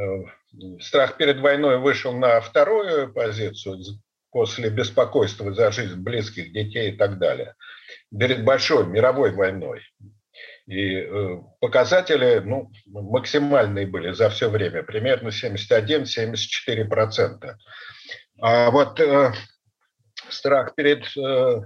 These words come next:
массовыми репрессиями резко поднялся за последнее время и нах-, и где-то там на, э, четвёртой, пятой позиции.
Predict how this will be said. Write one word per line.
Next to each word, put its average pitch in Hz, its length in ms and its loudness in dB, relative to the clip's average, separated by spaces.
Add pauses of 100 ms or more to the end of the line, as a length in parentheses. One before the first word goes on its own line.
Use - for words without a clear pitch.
массовыми 165 540 0
репрессиями 120 760 -2
резко 156 360 2
поднялся 107 680 -2
за 156 100 2
последнее 151 560 -2
время 143 380 -4
и 131 40 -6
нах-, 147 360 -6 (420)
и 127 80 -8
где-то 143 340 2
там 131 380 0
на, 113 440 4
э, 107 300 -6
четвёртой, 135 640 0
пятой 110 380 2
позиции. 101 800 -6